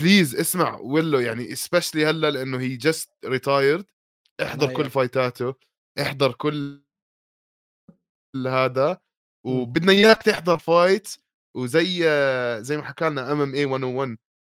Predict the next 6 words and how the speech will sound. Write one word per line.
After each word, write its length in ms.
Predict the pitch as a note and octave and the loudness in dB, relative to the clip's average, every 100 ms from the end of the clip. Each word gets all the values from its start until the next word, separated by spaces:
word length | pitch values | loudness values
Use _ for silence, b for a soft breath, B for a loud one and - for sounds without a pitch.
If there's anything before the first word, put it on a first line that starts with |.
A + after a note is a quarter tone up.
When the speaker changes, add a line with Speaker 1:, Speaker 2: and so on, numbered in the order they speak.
| C3 | -4
Speaker 1:
بدنا 1300 | C#3 C3+ D3+ C#3+ C#3 C3+ C3 B2+ B2 A#2+ A#2+ A#2 - _ _ _ - | -4 -2 0 0 0 0 -2 -2 -2 -4 -6 -8 -14 _ _ _ -8
تحضر 300 | C#3 E3+ F3+ | -6 0 0
فايتات 520 | - D3+ D3 F3 F3 | 4 2 4 4 4
وأنت 240 | D#3+ E3+ D#3+ | 0 0 -2
تعطينا 440 | D3 A#2+ D3 D3 | -4 -4 -2 -2
تحليلك، 680 | C3 - B2+ B2 G2+ - | -4 -6 -4 -4 -4 -12